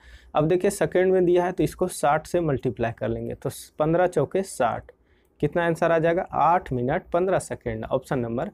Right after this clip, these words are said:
बी सही आंसर है। नेक्स्ट क्वेश्चन देखते हैं। किसी परीक्षा में चौंतीस प्रतिशत परीक्षार्थी गणित में फेल हुए तथा अंग्रेजी में बयालीस प्रतिशत फेल हुए। यदि बीस प्रतिशत दोनों विषयों में फेल हुए तो दोनों विषयों में पास होने वाले परीक्षार्थियों की संख्या ज्ञात कीजिए।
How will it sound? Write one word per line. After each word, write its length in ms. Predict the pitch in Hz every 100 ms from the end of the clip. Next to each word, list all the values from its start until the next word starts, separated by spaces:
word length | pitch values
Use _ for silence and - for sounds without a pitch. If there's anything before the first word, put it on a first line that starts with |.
| -
बी 220 | 131 147 185
सही 320 | - 123 117
आंसर 300 | 113 - 113
है। 140 | 110 _ _ -
नेक्स्ट 320 | 139 156 -
क्वेश्चन 340 | 165 156 135 113
देखते 260 | 107 -
हैं। 200 | 113 151 - _ _ - _ - - -
किसी 240 | 175 233
परीक्षा 440 | 233 160 139 - 143
में 160 | 156
चौंतीस 440 | 160 160 156 208 202
प्रतिशत 560 | 147 143 147 - 156 -
परीक्षार्थी 600 | 131 - - 147 - 147
गणित 380 | 131 139 175 156
में 120 | 151
फेल 260 | - 147
हुए 240 | 151 151 185 - - 151
तथा 240 | 151 135
अंग्रेजी 440 | 135 135 156 160
में 260 | 180 135 120
बयालीस 380 | 139 139 165 -
प्रतिशत 520 | 147 - 156 - 139
फेल 260 | - 127 120
हुए। 240 | 117 123 - _ _ -
यदि 220 | 143 143
बीस 260 | 127 156 165
प्रतिशत 500 | 147 135 151 147 147
दोनों 360 | 120 143 175 151
विषयों 380 | 131 143 160
में 140 | 165 123
फेल 280 | - 117 117
हुए 200 | 131 139
तो 160 | 131
दोनों 400 | 117 143 165 190
विषयों 420 | 151 135 147 160
में 160 | 156 131
पास 340 | - 147 160 135
होने 180 | 139 170
वाले 260 | 147 143
परीक्षार्थियों 760 | 143 135 147 - 139 - 170 170
की 140 | 160
संख्या 340 | 165 160 160
ज्ञात 260 | 131 - -
कीजिए। 300 | 120 117